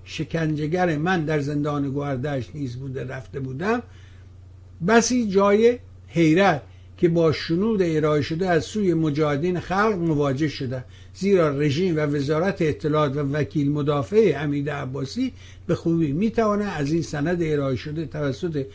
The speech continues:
مجاهدین خلق به سود متهم خود استفاده کند. بخشی از متن این شنود انتشار یافته در سایت مجاهدین خلق است.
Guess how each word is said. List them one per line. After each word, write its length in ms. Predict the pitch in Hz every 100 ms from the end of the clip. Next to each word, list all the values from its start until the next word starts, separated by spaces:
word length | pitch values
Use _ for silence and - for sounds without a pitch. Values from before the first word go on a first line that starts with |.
| - -
مجاهدین 600 | 156 143 151 143 185 240
خلق 360 | 156 185 185 185 - - -
به 100 | 151
سود 340 | - 208 175
متهم 680 | 135 135 131 156 139 220 247 - - - -
خود 320 | 139 196 226 226 - - 156
استفاده 540 | 139 156 147 143 151
کند. 340 | 139 131 123 123 - - - - 190
بخشی 320 | 185 - 160
از 200 | 147 143
متن 360 | 180 175 -
این 280 | 139 139 127 - -
شنود 540 | - 151 165 233 254 220 - - - - 175
انتشار 560 | 160 165 - 160 151
یافته 340 | 147 139 - 160
در 180 | 143
سایت 420 | 131 - 202 202 202
مجاهدین 640 | 170 135 143 135 147 156
خلق 280 | - 131 113 -
است. 120 | -